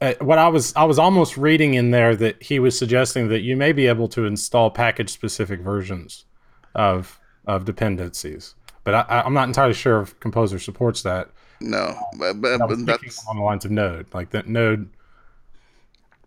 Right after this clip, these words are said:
Speaker 1: tends to support that. Uh, but
Speaker 2: Yeah,
Speaker 1: I,
Speaker 2: no, that's,
Speaker 1: yeah.
Speaker 2: um, it, that's not supported by Composer, and I don't think that's, I don't see how, why that would be
Speaker 1: Well, it
Speaker 2: a
Speaker 1: would
Speaker 2: good idea, even.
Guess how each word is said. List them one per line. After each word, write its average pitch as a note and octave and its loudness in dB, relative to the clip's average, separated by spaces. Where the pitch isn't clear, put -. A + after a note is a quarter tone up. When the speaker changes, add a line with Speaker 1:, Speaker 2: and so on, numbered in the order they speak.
Speaker 1:
tends G2+ -4
to G2+ -8
support F2 -12
that. F2 -16
Uh, G2 -4
but G#2+ 0
Speaker 2:
Yeah, B2 2
Speaker 1:
I, A#2 2
Speaker 2:
no, G#2+ -2
that's, A2+ -2
Speaker 1:
yeah. A#2 0
Speaker 2:
um, G2 -10
it, B2+ -6
that's C#3+ -2
not C3+ -2
supported A2 -4
by G2 -4
Composer, F#2+ -10
and F#2+ -6
I F#2+ -4
don't G2 -10
think F#2 -10
that's, - -8
I - -4
don't D3+ -2
see D3+ -2
how, G#2+ -2
why A#2 -4
that A2 -2
would G2 -8
be G2+ -6
Speaker 1:
Well, B2 0
it A2+ 4
Speaker 2:
a - -2
Speaker 1:
would A2+ -2
Speaker 2:
good G#2+ -10
idea, G2+ -4
even. F2+ -12